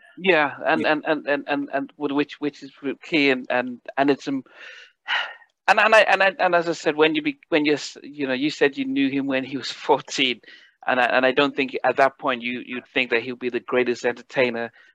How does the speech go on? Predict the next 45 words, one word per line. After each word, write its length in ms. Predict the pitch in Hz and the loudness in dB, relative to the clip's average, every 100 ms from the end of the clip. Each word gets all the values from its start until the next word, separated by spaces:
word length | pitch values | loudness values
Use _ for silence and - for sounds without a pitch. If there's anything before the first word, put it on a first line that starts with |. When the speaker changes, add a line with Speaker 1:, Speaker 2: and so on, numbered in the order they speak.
| _ | _
Speaker 1:
who 80 | 131 | -8
would 140 | 123 | -8
sell 300 | - 127 123 | 2 4 6
over 240 | 120 123 110 | 6 4 2
half 260 | 120 117 | 0 -2
a 60 | 123 | -4
billion 360 | 120 131 123 120 | 2 2 2 2
records, 600 | 127 - 131 110 - 123 | 0 2 -2 -4 -6 -8
and, 160 | 113 - - - _ | -8 -12 -20 -20 _
and 260 | - 117 110 - _ | 0 0 -2 -12 _
you 140 | 135 | -6
can 120 | 135 131 | -2 4
go 160 | 131 | 4
to 240 | 123 - - - | 4 2 -2 2
any 240 | 123 139 135 | 2 2 0
country 520 | - 147 135 - 135 | 0 0 0 -2 -2
in 80 | 127 | 0
the 80 | 120 | 0
world. 440 | 127 131 113 107 _ | 6 6 6 2 _
You 100 | 123 | -12
know, 100 | 117 | -8
there's 180 | 120 123 | -8 0
no, 240 | 139 135 | 4 4
uh, 180 | 127 127 127 | 4 2 2
there's 220 | 127 123 | -2 0
no 420 | 131 143 139 139 127 - _ _ _ _ - | -2 2 4 4 0 -18 _ _ _ _ 6
artist 580 | 135 139 - 127 - 123 | 6 6 -4 -6 -6 -2
or 300 | 120 117 - - | 0 2 0 4
actor 380 | 123 - - | 4 2 -2
or 100 | 120 | -2
celebrity 600 | 117 127 120 123 123 127 | -2 -4 0 0 -2 -16
who 380 | 120 131 131 123 - | -14 -8 -6 -8 -6
is 240 | 120 120 - - | -8 -8 -12 2
globally 400 | 139 131 131 127 | 4 6 6 4
known 500 | 127 123 120 117 117 - _ _ _ - | 4 4 2 -2 -8 -16 _ _ _ 0
in 340 | 117 117 110 117 147 | 2 2 -4 -6 6
Speaker 2:
No 100 | 151 | 6
one. 80 | 131 | 6
Speaker 1:
Africa 380 | 123 - 139 127 | 2 4 4 2
to 360 | - 131 117 113 - - _ | 0 2 2 0 -8 -20 _
China 540 | - 160 147 139 135 127 | 0 6 6 6 4 2
to 220 | - 127 | 0 2
anywhere. 420 | 143 139 123 110 | 4 4 2 2
I, 260 | 110 113 | 2 -2
I, 40 | - | -6